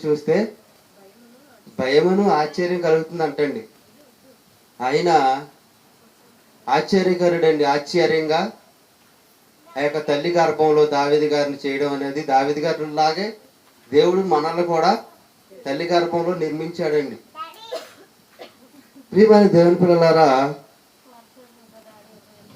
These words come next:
కొన్ని కోటాను కోట్ల అండాలు, కోటాను కోట్ల శుక్రకణాలు తల్లి అండం ఒకటి విడుదలైనప్పుడు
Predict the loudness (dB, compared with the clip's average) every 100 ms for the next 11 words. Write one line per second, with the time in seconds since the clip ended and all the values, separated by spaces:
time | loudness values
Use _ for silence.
0 | -20 -20 -20 -20 _ _ _ _ _ _
1 | _ _ _ _ _ _ _ _ -2 0
2 | 0 0 4 4 4 4 4 4 0 0
3 | 2 2 2 2 4 2 -2 -4 -2 2
4 | 4 4 2 0 -2 -8 -8 -6 -4 0
5 | 2 0 0 -2 -4 -8 -14 _ _ _
6 | _ _ _ _ _ _ _ _ _ _
7 | _ _ _ _ _ -4 0 6 8 8
8 | 4 4 2 2 -2 0 0 0 0 0
9 | 0 2 0 -2 -6